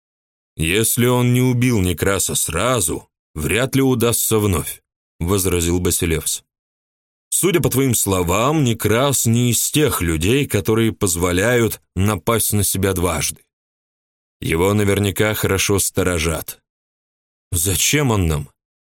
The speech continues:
спросил Логофет. «До сих пор не понял», вновь усмехнулся Мануил,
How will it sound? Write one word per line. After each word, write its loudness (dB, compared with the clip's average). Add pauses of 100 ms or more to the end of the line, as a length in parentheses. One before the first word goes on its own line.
(140)
спросил -2
Логофет. -2 (1000)
«До 0
сих -2
пор 2
не 0
понял», 0 (520)
вновь 0
усмехнулся 0
Мануил, 0